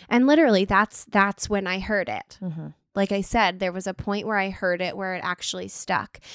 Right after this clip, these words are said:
Speaker 1: And it was on a podcast. I'll never forget. Chris Harder talked about taking radical responsibility for who you are.
Speaker 2: Yeah.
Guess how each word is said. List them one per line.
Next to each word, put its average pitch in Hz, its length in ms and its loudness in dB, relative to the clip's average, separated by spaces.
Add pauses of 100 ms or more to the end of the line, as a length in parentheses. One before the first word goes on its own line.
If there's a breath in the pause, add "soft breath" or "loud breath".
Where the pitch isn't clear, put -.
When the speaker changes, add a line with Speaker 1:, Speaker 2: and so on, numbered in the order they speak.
(180 loud breath)
Speaker 1:
And 202 100 0
it 190 60 0
was 185 140 -4
on 180 160 -2
a 233 40 -4
podcast. 190 760 -2
I'll 185 80 -6
never 185 320 -6
forget. 196 480 -2
Chris 214 260 -4
Harder 202 380 2
talked - 340 -4
about 175 340 -2
taking 190 640 -8
radical 190 540 0
responsibility 196 1120 -4 (300 loud breath)
for 214 220 -2
who 214 240 -2
you 190 280 0
are. 208 360 0
Speaker 2:
Yeah. 165 180 -10